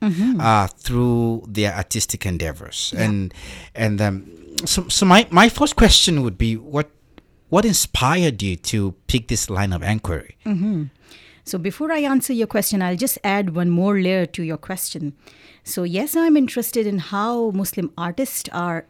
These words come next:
Speaker 1: interpreting the word of God, the Quran, but also how people who are using the art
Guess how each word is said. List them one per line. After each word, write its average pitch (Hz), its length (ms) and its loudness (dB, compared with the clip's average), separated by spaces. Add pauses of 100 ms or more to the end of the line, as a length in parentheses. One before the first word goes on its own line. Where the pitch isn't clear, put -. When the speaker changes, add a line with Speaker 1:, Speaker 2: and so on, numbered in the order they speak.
(140)
Speaker 1:
interpreting 196 540 -2
the 170 80 -4
word 156 220 -4
of 156 160 -6
God, 175 500 -10
the 185 140 -8
Quran, 175 540 -8 (420)
but 226 180 -4
also 233 460 -4
how 214 280 -6 (100)
people 202 500 0 (160)
who 196 100 -4
are 202 100 0
using 220 640 4
the 170 160 -2
art 156 300 -8